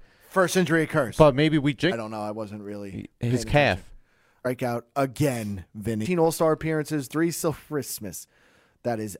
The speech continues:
Speaker 1: absolutely very good baseball. Uh,
Speaker 2: One of them against, uh, Max Scherzer.
Speaker 1: First game. You know what?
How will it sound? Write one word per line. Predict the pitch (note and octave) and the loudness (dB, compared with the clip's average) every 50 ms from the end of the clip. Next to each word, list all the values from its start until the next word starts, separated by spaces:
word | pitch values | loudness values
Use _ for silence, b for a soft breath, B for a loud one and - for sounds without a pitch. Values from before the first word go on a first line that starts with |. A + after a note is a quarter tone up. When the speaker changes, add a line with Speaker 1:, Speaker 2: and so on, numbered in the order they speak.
| _ | _
Speaker 1:
absolutely | - C#3 C#3+ - - C3 B2+ A#2 | -4 -4 -4 -4 -4 -4 -4 -2
very | B2+ A#2+ A#2+ A#2 G#2 | 0 0 0 -2 -2
good | G2 A#2 A2 G2 | -4 -4 -6 -4
baseball. | F2 A2+ A#2 A#2 - - A#2+ A#2 A#2 A2+ G#2+ A2 - _ - | -6 -6 -6 -6 -8 -6 -6 -4 -4 -4 -4 -8 -14 _ -10
Uh, | G#2+ G#2 G#2 G#2+ G#2 G2+ - B B B B B B B B B | -8 -6 -6 -6 -8 -8 -12 B B B B B B B B B
Speaker 2:
One | - B2+ A#2+ C3+ C#3+ | -6 0 2 2 2
of | C#3+ C#3+ | 4 2
them | C3 C3+ C3 | 2 2 0
against, | C3 A2 B2 A#2 - - - - - - _ _ _ | 2 0 0 -2 -2 -6 -12 -14 -14 -16 _ _ _
uh, | - A#2+ A#2 A2 | 0 2 2 2
Max | G#2 G#2+ A2+ A2+ - | 2 2 0 0 -2
Scherzer. | - - - A#2 G#2+ G2 G#2 G#2+ B2 B2+ - - _ _ | -4 -2 0 0 2 2 0 -2 -2 -4 -8 -16 _ _
Speaker 1:
First | - - - A#2 G#2 - - | -16 -8 -8 -8 -8 -2 2
game. | - | 4
You | G3+ | 4
know | G3 | 6
what? | G3+ G3 G3 - - | 4 4 2 0 -6